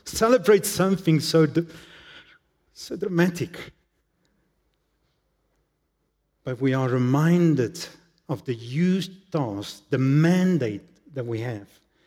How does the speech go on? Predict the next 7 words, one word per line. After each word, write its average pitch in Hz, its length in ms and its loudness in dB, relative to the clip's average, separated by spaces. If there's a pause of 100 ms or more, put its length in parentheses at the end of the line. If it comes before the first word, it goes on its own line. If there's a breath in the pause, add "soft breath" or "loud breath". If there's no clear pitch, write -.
(460)
to 123 100 -6
love 127 560 -4 (560)
and 120 140 -8
to 113 80 -12
care 110 480 -6 (480)
for 135 160 -14
orphans. 127 680 -14